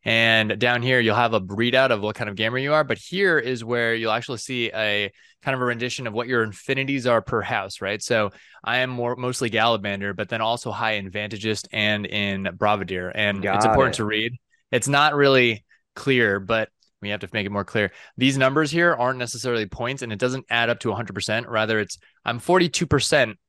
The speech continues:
Speaker 1: out of a hundred percent Galabander, or I, like, am close to forty percent Vantagist out of a hundred, thirty-six, and so on and so forth, right? So it's
Speaker 2: Got
Speaker 1: more
Speaker 2: it.
Speaker 1: of, like, um, how close are you to each individual house, not how much of each, right?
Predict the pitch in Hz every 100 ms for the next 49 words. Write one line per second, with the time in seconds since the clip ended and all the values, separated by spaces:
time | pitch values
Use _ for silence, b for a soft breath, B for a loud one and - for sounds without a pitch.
0 | - 120 107 98 135 120 107 - 92 90
1 | 95 92 92 92 90 95 107 113 104 104
2 | 87 110 151 196 - 110 104 98 104 101
3 | - 110 - 95 98 - 156 147 131 135
4 | 120 107 117 113 101 107 104 - - 117
5 | 104 95 104 92 92 98 B B B _
6 | _ 139 120 107 117 110 - 101 110 101
7 | 95 92 95 90 - - 98 98 - B
8 | B - 110 90 131 123 113 110 113 104
9 | 95 90 _ _ _ _ _ _ _ _
10 | 131 139 - 147 139 143 120 110 113 -
11 | 123 127 123 135 127 110 104 98 90 87
12 | 104 - 107 101 117 113 107 107 90 123
13 | 98 - 95 104